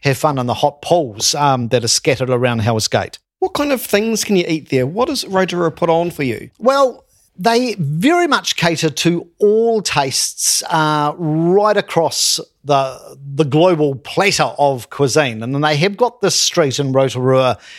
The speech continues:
Speaker 1: in downtown Rotorua, called Eat Street, uh, where very much it is a world on a plate.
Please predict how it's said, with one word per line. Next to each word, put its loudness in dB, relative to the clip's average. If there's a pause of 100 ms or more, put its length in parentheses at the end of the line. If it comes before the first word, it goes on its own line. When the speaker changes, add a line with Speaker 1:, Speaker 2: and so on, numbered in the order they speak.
(140)
Speaker 1:
in 0
downtown 0
Rotorua, 0
called -4 (100)
Eat -4
Street, -2 (380)
uh, 2 (240)
where 2
very 2
much -2
it -6
is -4
a 0
world 4
on 2
a -2
plate. -2